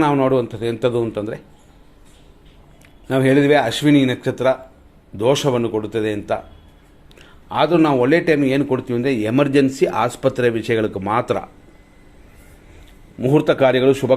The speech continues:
ಕಾರ್ಯಗಳನ್ನ ಮಾಡಿ ಅಂತ ಹೇಳ್ತಾ ಇಲ್ಲ. ಆದರೂ ಸಂಜೆ ಆರು ಇಪ್ಪತ್ತೈದು ಮೇಲೆ ಸ್ವಲ್ಪ ಪರವಾಗಿಲ್ಲ, ಹೆಚ್ಚು ಕಮ್ಮಿ ಆರೂವರೆ ಅಂತ ಇಟ್ಕೊಳ್ಳಿ.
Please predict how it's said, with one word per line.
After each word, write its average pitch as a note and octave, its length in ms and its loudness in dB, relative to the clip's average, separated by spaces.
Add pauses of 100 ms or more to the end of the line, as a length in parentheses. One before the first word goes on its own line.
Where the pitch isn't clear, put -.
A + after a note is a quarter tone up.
ಕಾರ್ಯಗಳನ್ನ A#2+ 360 0 (100)
ಮಾಡಿ A2+ 180 2
ಅಂತ A2+ 220 -4
ಹೇಳ್ತಾ A2 340 -4
ಇಲ್ಲ. E2+ 120 -12 (3000)
ಆದರೂ F3 220 4 (100)
ಸಂಜೆ D3 240 4 (200)
ಆರು D#3 200 2
ಇಪ್ಪತ್ತೈದು C#3+ 560 0
ಮೇಲೆ C#3 160 0 (160)
ಸ್ವಲ್ಪ C3+ 220 -2 (100)
ಪರವಾಗಿಲ್ಲ, A2 400 -4 (240)
ಹೆಚ್ಚು - 200 -10
ಕಮ್ಮಿ C#3 200 2 (120)
ಆರೂವರೆ B2+ 360 0
ಅಂತ A#2 100 -8
ಇಟ್ಕೊಳ್ಳಿ. G2 400 -10